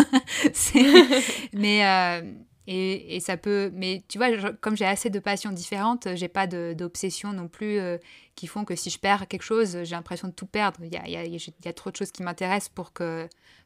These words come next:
Speaker 1: pour que j'ai ce focus, euh, monomaniaque, quoi.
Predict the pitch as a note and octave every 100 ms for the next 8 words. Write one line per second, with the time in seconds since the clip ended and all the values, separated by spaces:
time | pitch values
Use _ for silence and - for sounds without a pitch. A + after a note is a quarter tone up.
0 | _ - F3 F3 F#3 F#3 F3 F3 - -
1 | _ _ _ _ - F#3+ - G3 - G#3+
2 | - F3+ E3+ E3+ E3+ E3 E3 F3+ F3+ F3+
3 | F3+ G3 F#3+ - -